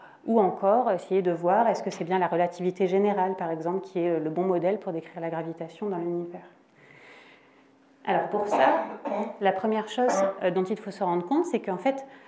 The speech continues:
comme la toile cosmique, c'est le résultat de cet effondrement gravitationnel dont je vous ai parlé tout à l'heure, eh bien, la façon dont elle va naître, euh, et la façon dont, euh,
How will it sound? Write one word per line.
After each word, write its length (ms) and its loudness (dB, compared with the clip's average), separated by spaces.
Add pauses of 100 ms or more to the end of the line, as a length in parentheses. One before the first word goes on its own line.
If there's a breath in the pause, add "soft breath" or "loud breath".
(300 loud breath)
comme 180 8
la 120 6
toile 240 0
cosmique, 640 0 (300)
c'est 160 0
le 120 6
résultat 600 4
de 40 -2
cet 180 -4
effondrement 480 2
gravitationnel 680 -2
dont 100 -2
je 100 -6
vous 120 -4
ai 20 -4
parlé 240 0
tout 240 -10
à 60 -4
l'heure, 240 -2 (500)
eh 80 -4
bien, 120 4
la 120 4
façon 420 2
dont 140 4
elle 220 0
va 240 0 (680 loud breath)
naître, 560 0 (400)
euh, 200 -2
et 100 2
la 80 0
façon 540 -2 (420)
dont, 280 0 (100)
euh, 160 2